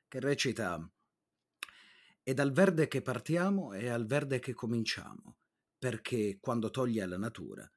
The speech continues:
la natura a un certo punto toglie. Perché quando abbracci la natura, a un certo punto l'aria della natura abbraccia te." È una frase tratta da un, eh,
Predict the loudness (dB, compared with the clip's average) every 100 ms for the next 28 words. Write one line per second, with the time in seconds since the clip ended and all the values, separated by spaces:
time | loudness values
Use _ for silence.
0 | _ _ -4 -2 -2 -6 -8 -6 -8 -8
1 | -12 -12 -12 -12 -12 -14 -14 -16 -20 _
2 | _ _ _ _ _ -4 -2 6 8 8
3 | 8 6 6 2 0 -2 -4 -4 -8 -10
4 | -12 -16 _ _ -4 -2 -2 -2 -4 -8
5 | -10 -14 -16 -20 _ -4 -2 -4 -8 -8
6 | -6 -6 -8 -12 -16 -18 _ _ _ -14
7 | -10 -10 -4 -4 -6 -12 -20 -20 _ _
8 | _ _ _ _ -20 -20 -20 _ 4 4
9 | 6 6 6 6 4 4 2 2 4 4
10 | 4 2 2 0 -2 -6